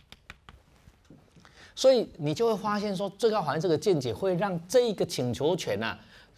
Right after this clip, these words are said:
从九十年本来算到一百零五年就结束了，可是他在一百零三年卖的时候要算到一百一十八年了，或者是他在一百零五年六月六号卖的时候再重新算十五年，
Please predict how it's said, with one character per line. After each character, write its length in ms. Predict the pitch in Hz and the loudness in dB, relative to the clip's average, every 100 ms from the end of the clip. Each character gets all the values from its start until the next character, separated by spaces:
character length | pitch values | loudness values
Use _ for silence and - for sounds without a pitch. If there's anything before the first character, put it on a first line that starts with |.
| _ | _
从 260 | - 202 233 | -6 0 0
九 220 | - 156 | 2 2
十 180 | - 185 | 2 0
年 220 | 190 139 | 0 0
本 160 | 131 110 | -2 -4
来 80 | 123 | -2
算 180 | 180 | -2
到 100 | 165 165 | -2 -2
一 40 | |
百 160 | 139 98 | -2 -2
零 140 | 120 | -2
五 120 | 120 | -4
年 140 | 92 90 | -6 -4
就 100 | 117 | -4
结 180 | 92 | -4
束 200 | 90 113 | -6 -8
了， 100 | 82 - - _ | -10 -14 -20 _
可 120 | - | -2
是 140 | 143 214 | -2 0
他 160 | 220 | -2
在 120 | 226 233 | -2 -2
一 80 | |
百 160 | 226 147 | 0 2
零 140 | 151 | 2
三 160 | 165 202 | 2 0
年 120 | 135 | 0
卖 160 | 165 170 | 0 -2
的 80 | 127 | -2
时 100 | 147 | -2
候 80 | |
要 120 | 165 165 | -4 -6
算 220 | - 190 | -2 -2
到 60 | 214 | 0
一 80 | |
百 120 | 233 165 | 0 0
一 60 | |
十 80 | 120 | 2
八 160 | 135 120 | 0 0
年 140 | 80 | -6
了， 100 | 78 - _ _ _ _ _ _ _ _ _ - - - | -16 -20 _ _ _ _ _ _ _ _ _ -20 -20 -2
或 240 | - 262 | 4 6
者 100 | 170 | 4
是 220 | 160 240 | 0 -2
他 120 | - 220 | -4 -6
在 100 | - | -4
一 100 | 233 | 0
百 120 | 147 | 0
零 200 | 147 202 | 2 0
五 220 | 196 135 | -2 -2
年 140 | 127 151 | -2 0
六 100 | 202 | 2
月 80 | 190 | 2
六 120 | 185 | 2
号 120 | 180 | 0
卖 140 | 196 | -2
的 60 | 147 | -2
时 100 | 160 | -4
候 40 | |
再 120 | 160 175 | -2 0
重 200 | 175 156 | 0 0
新 160 | 202 | 0
算 140 | 214 165 | -2 -4
十 160 | 135 | -2
五 140 | 139 104 | -2 -2
年， 200 | 85 | -6